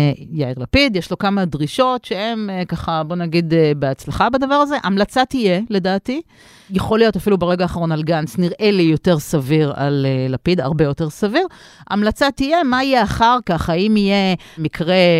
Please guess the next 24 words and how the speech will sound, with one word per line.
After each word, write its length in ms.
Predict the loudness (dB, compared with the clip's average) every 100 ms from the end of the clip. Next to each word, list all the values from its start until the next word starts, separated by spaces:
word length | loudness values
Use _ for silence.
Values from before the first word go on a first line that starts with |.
| 2 0 -2
תמר 300 | -2 0 2
גוז'נסקי 840 | 2 4 2 0 -2 0 2 0 0
בחדש 840 | 0 2 0 -2 -2 0 2 0
בשנות 320 | -2 -2 0
התשעים, 440 | 0 -2 -2 -2 -2
שמפלגת 960 | -2 -4 -6 -16 0 0 2 0 0
חדש 460 | 0 0 2 2 2
תמכה 280 | -2 2 2
מבחוץ 540 | 4 2 0 -2 -2
בממשלה 500 | 0 0 0 0 0
של 160 | 0 0
רבין? 520 | 2 2 0 0 -2
אה, 380 | -2 -4 -4 -4 -4
זה 280 | -2 -2 -2
קצת, 320 | -2 -2 0
אה, 100 | -2
אתה 120 | 0
יודע, 240 | 0 2 2
לפיד 280 | 0 0 0
צריך 220 | 0 2
ללכת 460 | 2 2 0 -6 -6 -20 -20 -2
כמה 200 | 2 2
קילומטרים, 680 | 2 2 2 0 -2 -2
אה, 140 | -2